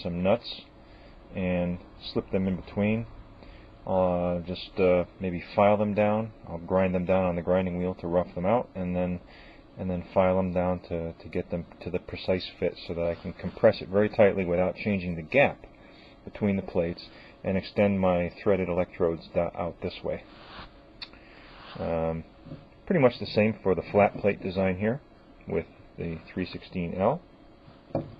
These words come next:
And over here I've got the, uh, spiral cell in a small jar, clear plastic. Uh,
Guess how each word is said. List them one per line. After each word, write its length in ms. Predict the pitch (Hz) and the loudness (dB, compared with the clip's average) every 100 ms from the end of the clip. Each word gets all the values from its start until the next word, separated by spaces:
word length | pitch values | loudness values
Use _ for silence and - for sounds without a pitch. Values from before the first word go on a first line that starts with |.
| - - - - - - - - 92 | -20 -20 -20 -20 -20 -20 -20 -16 -6
And 240 | 92 92 | -2 0
over 160 | 92 85 | -2 -4
here 360 | 90 101 101 | -2 0 2
I've 160 | 92 85 | 2 0
got 180 | 92 90 - | 0 0 -4
the, 240 | 90 87 85 - - - - - - - - - | -6 -6 -6 -12 -20 -20 -20 -20 -20 -20 -20 -14
uh, 160 | 85 82 - | -10 -8 -10
spiral 340 | - 98 92 90 - | 2 4 6 4 2
cell 300 | 98 92 90 | 4 4 2
in 180 | 90 87 | -2 -6
a 240 | 87 85 87 - - | -4 -6 -8 -12 -4
small 360 | 92 90 87 87 - 87 | 0 2 2 -2 -14 -2
jar, 360 | 92 87 87 - - - - - - - - - | 2 4 2 -4 -20 -20 -20 -20 -20 -20 -20 -12
clear 320 | - 92 87 - | -6 -4 -6 -4
plastic. 460 | 95 87 - 90 - - - - - - - - - - | -2 -2 -6 -16 -18 -20 -20 -20 -20 -20 -20 -20 -20 -14
Uh, 220 | 90 85 | -8 -8